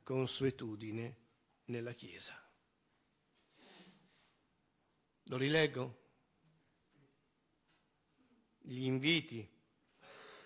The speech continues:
per mangiare un pasto insieme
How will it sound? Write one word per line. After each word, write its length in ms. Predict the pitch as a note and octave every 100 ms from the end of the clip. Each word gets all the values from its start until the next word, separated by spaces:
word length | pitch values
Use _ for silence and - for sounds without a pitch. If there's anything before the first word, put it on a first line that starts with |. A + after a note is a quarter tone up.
| - -
per 140 | B2
mangiare 560 | C3 C#3 C3 D#3 D3 C3
un 140 | B2
pasto 380 | - D3 C#3 -
insieme 720 | B2 A#2 C#3 D#3 F3 G3 G3